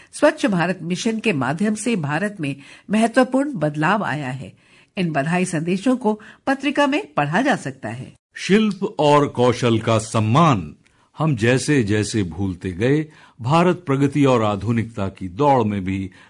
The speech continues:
Speaker 2: पिछड़ता चला गया। अब आजादी के सत्तर साल बाद प्रधानमंत्री नरेंद्र मोदी के नेतृत्व वाली सरकार ने इस परंपरागत कौशल को एक नई ऊर्जा देने का संकल्प लिया है। इस संकल्प को पूरा करने के लिए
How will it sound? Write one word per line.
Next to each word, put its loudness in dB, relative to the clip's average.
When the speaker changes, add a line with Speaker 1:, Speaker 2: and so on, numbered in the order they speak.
Speaker 2:
पिछड़ता -4
चला -12
गया। -20
अब -2
आजादी 2
के 0
सत्तर -4
साल -2
बाद 0
प्रधानमंत्री 0
नरेंद्र 0
मोदी -2
के -10
नेतृत्व -4
वाली 2
सरकार -4
ने 0
इस -2
परंपरागत -2
कौशल -2
को -2
एक -4
नई 2
ऊर्जा 0
देने -4
का -12
संकल्प -10
लिया -12
है। -20
इस -2
संकल्प -2
को 2
पूरा 0
करने 0
के -2
लिए 0